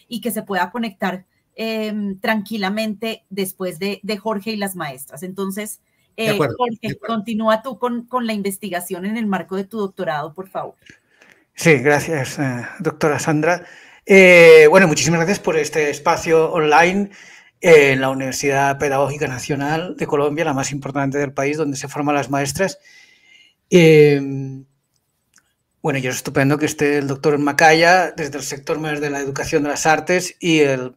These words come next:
Speaker 3: el doctor Víctor Hugo Velázquez desde la arquitectura, ¿no? Porque siempre este esfuerzo de entremezclar el mundo del arte con la educación,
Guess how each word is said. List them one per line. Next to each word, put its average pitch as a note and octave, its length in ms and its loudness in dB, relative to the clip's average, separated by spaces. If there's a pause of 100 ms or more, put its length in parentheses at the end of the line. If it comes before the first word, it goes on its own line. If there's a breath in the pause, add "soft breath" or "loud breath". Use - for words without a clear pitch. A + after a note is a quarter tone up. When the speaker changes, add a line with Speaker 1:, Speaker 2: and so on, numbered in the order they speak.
(100)
Speaker 3:
el C3+ 240 -10
doctor C3+ 520 -4 (920 soft breath)
Víctor D#3 280 4
Hugo F3+ 140 8
Velázquez F3+ 460 6
desde F3+ 240 4
la D#3+ 80 6
arquitectura, D3 640 4
¿no? - 120 -8
Porque F3 200 -6
siempre F3+ 260 2
este F3+ 200 -4
esfuerzo F#3 380 -4
de F#3+ 80 -2
entremezclar E3+ 640 0
el D3 100 2
mundo D#3+ 200 -4
del E3+ 100 0
arte G3+ 380 2
con D#3 160 -4
la D3 60 -4
educación, D#3+ 460 2